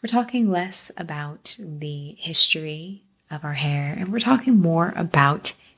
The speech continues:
hair care. As Black women, one of the most incredible things is that we can take care of our hair in any infinite number of ways. There's so many ways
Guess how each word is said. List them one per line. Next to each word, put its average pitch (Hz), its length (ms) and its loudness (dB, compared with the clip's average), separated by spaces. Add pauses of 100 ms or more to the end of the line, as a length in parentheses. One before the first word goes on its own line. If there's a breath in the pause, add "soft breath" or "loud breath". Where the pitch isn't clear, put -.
hair 139 560 0 (240)
care. - 460 0 (840)
As 196 200 2
Black 185 300 6
women, 170 540 -2 (400)
one 175 260 2
of 202 140 6
the 196 80 6
most 170 280 4
incredible 165 500 0
things 151 500 -2
is 151 100 -2
that 151 220 0
we 185 120 2
can 214 200 4
take - 240 -2
care 151 240 0
of 151 80 -4
our 151 100 -2
hair 147 380 -4
in 156 340 -6
any 165 640 -2 (240)
infinite 180 760 4
number 147 680 -4
of 151 180 -4
ways. 147 540 2
There's 156 200 0
so - 120 0
many 160 180 -6
ways 147 580 -2